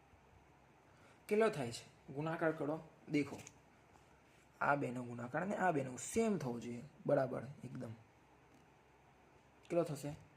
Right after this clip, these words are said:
બે હજાર ત્રણસો ને છાસઠ અને આ પણ બે હજાર ત્રણસો ને છાસઠ. આ દાખલો તમારો પૂરો થયો અહીં. બસ આટલું ઇઝી છે, એકદમ ઇઝી.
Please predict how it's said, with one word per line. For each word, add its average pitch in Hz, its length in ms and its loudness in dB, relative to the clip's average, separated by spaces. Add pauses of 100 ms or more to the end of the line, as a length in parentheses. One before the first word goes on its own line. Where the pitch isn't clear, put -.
(680)
બે 156 340 4
હજાર 160 300 6
ત્રણસો 156 400 -2
ને 160 100 -6
છાસઠ 147 340 -4
અને 180 400 -2
આ 139 100 2
પણ 143 140 0
બે 131 180 -2
હજાર 135 200 -4
ત્રણસો 143 420 -10
ને 175 80 -4
છાસઠ. - 680 -14 (640)
આ 156 60 4
દાખલો 139 300 4
તમારો 135 240 -4
પૂરો 131 260 -8
થયો 120 180 -12
અહીં. 117 100 -12 (640)
બસ 143 160 -10
આટલું 143 320 0
ઇઝી 117 280 -4
છે, - 120 -12 (920)
એકદમ 170 360 -2
ઇઝી. 117 280 -8